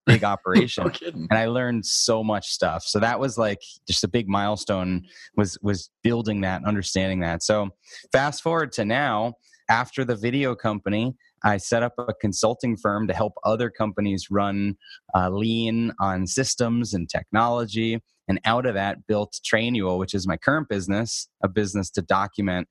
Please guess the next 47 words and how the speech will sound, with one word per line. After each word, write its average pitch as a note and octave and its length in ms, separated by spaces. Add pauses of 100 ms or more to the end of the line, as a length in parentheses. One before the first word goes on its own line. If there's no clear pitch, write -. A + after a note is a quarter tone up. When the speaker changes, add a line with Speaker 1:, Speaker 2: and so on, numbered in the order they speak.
(320)
Speaker 1:
everything G2+ 380
you F#2+ 120
do F#2 160
in F2+ 100
your E2+ 80
business. E2 460
So F#2 220 (340)
that's A#2+ 180
kind C#3+ 200
of, C3+ 60
like, B2 220
the, G#2+ 320
the G2+ 500 (240)
Speaker 2:
Yeah, E3 80 (140)
Speaker 1:
abridged A#2+ 640
Speaker 2:
that's F3+ 140
a F#3+ 60
pretty, D#3+ 300
pretty D3+ 160
Speaker 1:
Cliff D3 120
Speaker 2:
good F3 200
Speaker 1:
Notes, A2+ 240
Speaker 2:
broad C3+ 160
brush. A2+ 120
Speaker 1:
but A2 120
we, - 120 (460)
Speaker 2:
And D3+ 80
Speaker 1:
yeah, E3+ 80
Speaker 2:
it - 20
was F3+ 80
Speaker 1:
we F3 80
can G#3 80
Speaker 2:
all A3 300
Speaker 1:
dig C#3 80
in. C#3 60
Speaker 2:
zero G3+ 200
headaches D#3+ 400
along B2 240
the A2+ 100
way, G#2+ 180
right? A#2 280 (320)
<laughs> C#3+ 300
Speaker 1:
Zero. G2+ 600
Yeah. F2 300 (240)
Totally A#2+ 320
stress-free. F#2 540 (360)
Speaker 2:
So, F#3+ 480